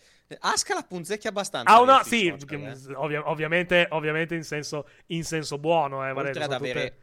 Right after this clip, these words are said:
Speaker 1: oltre ad
Speaker 2: ha un
Speaker 1: avere
Speaker 2: ottimo
Speaker 1: un
Speaker 2: Twitter
Speaker 1: account.
Speaker 2: game, anche, anche lei, eh, cioè lei,
Speaker 1: Lei ha
Speaker 2: lei,
Speaker 1: un
Speaker 2: lei
Speaker 1: account
Speaker 2: in quanto, in
Speaker 1: meraviglioso.
Speaker 2: quanto a shitposting non scherza, non scherza, non è, non è, diciamo, decisamente,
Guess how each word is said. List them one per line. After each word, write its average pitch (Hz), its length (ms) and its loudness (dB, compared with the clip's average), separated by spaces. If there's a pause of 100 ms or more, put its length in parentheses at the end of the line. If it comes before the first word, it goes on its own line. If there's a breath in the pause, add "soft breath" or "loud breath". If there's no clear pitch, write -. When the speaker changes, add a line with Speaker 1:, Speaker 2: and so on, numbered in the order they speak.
Speaker 1:
oltre 151 200 -8
ad 170 60 8
Speaker 2:
ha 180 80 12
un 196 100 6
Speaker 1:
avere 247 120 10
Speaker 2:
ottimo 269 240 6
Speaker 1:
un 214 40 2
Speaker 2:
Twitter 214 320 4
Speaker 1:
account. 160 220 4
Speaker 2:
game, 143 160 0
anche, 156 260 0
anche 156 300 0
lei, 139 320 0
eh, 143 60 -2
cioè 143 300 -2
lei, 170 300 2
Speaker 1:
Lei 127 320 -4
ha 185 60 8
Speaker 2:
lei, 262 220 8
Speaker 1:
un 254 160 -2
Speaker 2:
lei 202 180 6
Speaker 1:
account 262 160 2
Speaker 2:
in 233 120 0
quanto, 247 320 6
in 233 40 0
Speaker 1:
meraviglioso. 214 380 -2
Speaker 2:
quanto 247 280 6
a 247 60 6
shitposting 226 920 4
non 185 220 0
scherza, 165 600 0 (360 soft breath)
non 208 300 0
scherza, 214 680 2 (280 loud breath)
non 214 220 4
è, 269 280 4
non 233 200 0
è, 262 120 4
diciamo, 240 500 2
decisamente, 202 920 0